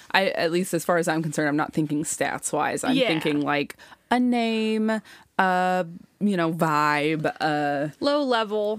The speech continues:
Speaker 2: just
Speaker 1: personality trait, you know.
Speaker 2: starter prompt
Speaker 1: Right.
Speaker 2: to, like, get a character.
Speaker 1: So I found two tables. I found a random class table and a
Speaker 2: Mm-hmm.
Speaker 1: random race table.
Speaker 2: Ooh, cool.
Speaker 1: Uh, okay, so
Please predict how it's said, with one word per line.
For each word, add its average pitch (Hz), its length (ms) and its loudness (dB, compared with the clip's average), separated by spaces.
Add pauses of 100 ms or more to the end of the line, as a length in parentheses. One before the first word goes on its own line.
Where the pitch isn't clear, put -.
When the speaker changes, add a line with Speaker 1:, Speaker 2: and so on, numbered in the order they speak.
Speaker 2:
just - 40 -20
Speaker 1:
personality 156 840 2
trait, 151 680 0
you 147 140 0
know. - 220 -2
Speaker 2:
starter 196 500 -2
prompt - 580 -6
Speaker 1:
Right. 143 260 -4
Speaker 2:
to, 226 100 -6
like, 196 280 -6
get 196 140 -4
a 190 60 -8
character. - 420 -12
Speaker 1:
So 196 140 0
I 180 140 2
found 247 300 0
two 202 200 -2
tables. - 580 -2 (140)
I 165 80 2
found 170 260 0
a 170 60 4
random 165 440 0
class 175 380 -2
table 185 560 -2 (140)
and 165 120 2
a 156 40 0
Speaker 2:
Mm-hmm. 151 100 -2
Speaker 1:
random 151 680 0
race - 480 -2 (160)
table. - 360 -2
Speaker 2:
Ooh, 269 160 0
cool. - 380 -2 (260)
Speaker 1:
Uh, 156 420 0 (120)
okay, 165 260 0
so 156 680 0